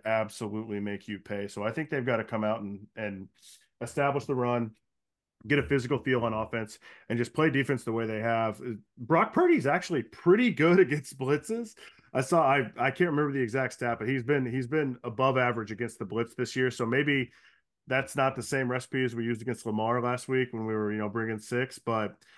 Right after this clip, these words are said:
I do think that Spags can confuse young quarterbacks. He's proven that in the past. And when they played Baltimore earlier this year in San Francisco, you know, Baltimore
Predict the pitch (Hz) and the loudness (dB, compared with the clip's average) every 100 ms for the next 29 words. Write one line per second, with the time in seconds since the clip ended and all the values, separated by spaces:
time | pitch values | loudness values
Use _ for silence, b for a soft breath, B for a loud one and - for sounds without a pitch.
0 | B 135 156 180 175 160 123 - 127 123 | B 2 4 6 4 2 -2 0 0 0
1 | 110 - 117 101 101 - 104 120 123 110 | -2 -4 -4 -4 -6 -6 -4 0 0 0
2 | 120 113 120 117 117 120 - 107 120 110 | -2 0 0 0 0 -2 -6 -6 -2 -2
3 | 110 107 104 - 107 110 123 - _ b | -2 -6 -8 -4 -2 -2 -4 -10 _ b
4 | b b b 120 120 117 110 113 - - | b b b 2 4 4 2 -2 -10 -8
5 | 135 139 139 147 - 151 175 127 117 113 | 0 2 4 2 2 2 2 2 0 -2
6 | 117 110 117 117 120 117 117 - 117 110 | -4 -4 0 0 2 2 0 -2 -2 -2
7 | 120 110 110 104 143 - 113 101 98 _ | -4 -4 -6 -6 -6 -2 -2 -2 -6 _
8 | _ _ _ - 113 104 127 139 139 123 | _ _ _ -8 -4 0 0 0 0 0
9 | 120 107 | 0 -2